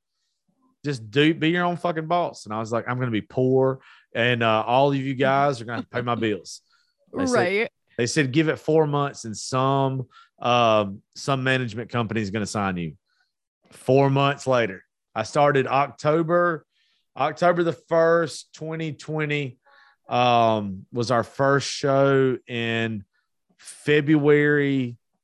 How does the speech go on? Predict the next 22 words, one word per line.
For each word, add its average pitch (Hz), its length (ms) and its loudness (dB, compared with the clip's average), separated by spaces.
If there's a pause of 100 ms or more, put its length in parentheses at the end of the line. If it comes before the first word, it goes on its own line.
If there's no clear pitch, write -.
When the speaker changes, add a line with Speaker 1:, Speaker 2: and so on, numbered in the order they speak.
(220)
Speaker 1:
I - 40 -20
think 165 200 -6
February 151 500 2
the 113 60 -8
thirteenth 120 720 -4 (640)
Speaker 2:
Wow. 120 260 4
Speaker 1:
last - 220 -4
year. 107 360 0 (340)
Red 135 240 4
Speaker 2:
Mm-hmm. 110 180 -2
Speaker 1:
Cir-, 139 280 -2
Red 131 260 -2
Circle 135 360 -4
out 120 120 0
of 117 80 -2
Los 117 240 -2
Angeles 101 420 -6
signed 85 260 -10
us. - 220 -20 (800)
Speaker 2:
Wow. 202 500 2
How 262 200 2
cool. 220 540 -2